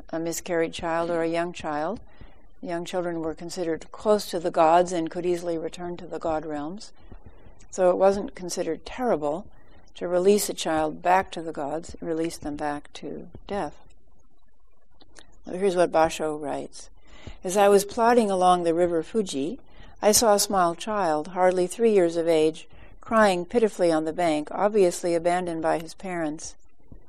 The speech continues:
They must have thought this child was unable to ride through the stormy waters of life, which run as wild as the rapid river itself,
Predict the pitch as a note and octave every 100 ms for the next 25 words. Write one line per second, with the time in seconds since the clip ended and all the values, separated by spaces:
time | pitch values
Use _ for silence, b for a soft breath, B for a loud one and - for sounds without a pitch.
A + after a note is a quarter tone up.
0 | b b b b b b b - G3 A#3
1 | A#3+ G#3 G#3 F#3 F3+ F#3 - A3+ G3 F3
2 | F3 F3 F3+ F#3+ F#3 F3+ F3 F#3 F#3+ F#3
3 | F#3+ F3 F3 - F#3+ G3 F3+ E3+ E3+ E3+
4 | E3 D3+ E3 E3+ D#3 D3+ - E3 D#3+ -
5 | F3 F#3 D#3+ C#3 D#3 E3 F3+ F#3+ G3 -
6 | B B - D#3+ E3+ E3+ E3+ F#3+ E3 E3+
7 | F3 E3+ D3+ - D3 C#3 -